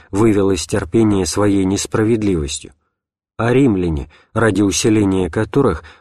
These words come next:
он жертвовал своим благосостоянием, и общие боги ничем не помогли, а вернее ничем не могли помочь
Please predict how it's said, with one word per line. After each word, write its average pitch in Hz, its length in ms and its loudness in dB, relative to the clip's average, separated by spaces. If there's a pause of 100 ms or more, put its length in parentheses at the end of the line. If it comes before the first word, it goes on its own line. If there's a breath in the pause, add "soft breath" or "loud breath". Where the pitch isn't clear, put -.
он 107 180 2
жертвовал 101 540 0
своим 101 400 0
благосостоянием, 101 1120 -2 (680 soft breath)
и 107 120 -2
общие 107 580 0
боги 110 340 0
ничем 104 460 0
не 104 80 -2
помогли, 104 600 -2 (500 soft breath)
а 104 80 -2
вернее 113 380 2
ничем 113 360 0
не 110 80 4
могли 113 380 0
помочь 95 540 -2